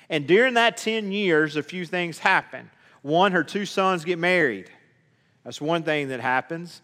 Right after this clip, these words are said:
Another thing that happens is that her husband dies. So now she's a widow.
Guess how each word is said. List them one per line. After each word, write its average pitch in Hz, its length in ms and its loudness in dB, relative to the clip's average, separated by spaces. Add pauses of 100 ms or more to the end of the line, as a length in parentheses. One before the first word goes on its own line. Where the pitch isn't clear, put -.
(280)
Another 175 420 6
thing 208 280 2
that 185 120 2
happens 185 580 2
is 185 460 2
that 170 220 2
her 180 180 4
husband 190 540 2
dies. 165 580 4 (840)
So - 160 -8
now 165 280 4
she's 175 320 -4
a 151 160 4 (260)
widow. 147 540 4